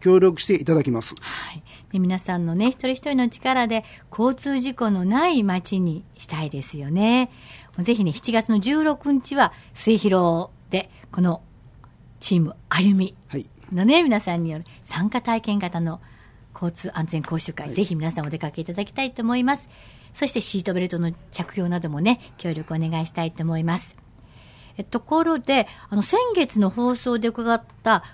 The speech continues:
Speaker 2: 高校生の方を対象にした体験型の職業説明会はもう定員に達してしまいましたか？
Speaker 1: いや、まだ余裕があります。
Speaker 2: はい。
Speaker 1: 放送後に多数の方から問い合わせがありましたが、
Speaker 2: うん。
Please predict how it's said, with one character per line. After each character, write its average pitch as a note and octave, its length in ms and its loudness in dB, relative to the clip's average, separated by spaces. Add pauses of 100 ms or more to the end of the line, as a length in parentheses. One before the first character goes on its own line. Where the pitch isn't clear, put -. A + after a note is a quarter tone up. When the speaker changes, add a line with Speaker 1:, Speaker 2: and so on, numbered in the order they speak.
(100)
Speaker 2:
高 E4+ 200 2
校 G4+ 180 2
生 F4 140 -2
の C#4 100 0
方 C4+ 260 0
を C#4+ 80 0
対 C4+ 220 4
象 C4 220 2
に A#3+ 100 6
し - 80 -6
た G#3 220 4 (260)
体 D#4 220 4
験 F#4 240 2
型 E4+ 240 2
の D4+ 180 0
職 D4+ 320 -4
業 D#4+ 200 2
説 D#4 340 -4
明 F4 180 2
会 G#3 280 0
は G#3 280 2
も E3 200 2
う - 60 -12
定 - 140 -4
員 A3+ 220 6
に G#3 80 4
達 C#3 180 -8
し - 60 -12
て B3 100 -4
し C4 120 -2
ま C4+ 100 4
い - 20 4
ま C#4+ 100 0
し D4+ 60 -8
た - 100 -2
か？ F3+ 320 -4 (160)
Speaker 1:
い - 40 -12
や、 - 160 -10
ま - 100 6
だ G#3 60 8
余 E3 180 8
裕 G#3 140 8
が G3+ 80 10
あ - 20 12
り F#3 100 4
ま F#3 140 6
す。 - 240 -6
Speaker 2:
は B3 160 -2
い。 - 40 2
Speaker 1:
放 G#3+ 140 10
送 C4+ 260 6
後 A#3+ 100 6
に F3 340 8
多 E3 140 2
数 C4 160 4
の A#3+ 80 8
方 F3 240 2
か D3+ 100 4
ら D3+ 260 4
問 D#3+ 140 4
い F#3+ 60 8
合 - 20 10
わ G3 60 8
せ F3+ 160 4
が F3+ 100 6
あ F3 40 6
り E3+ 80 6
ま F3 120 6
し - 60 -4
た C#3 80 0
が、 C#3 240 0
Speaker 2:
う A3+ 40 2
ん。 G3+ 160 0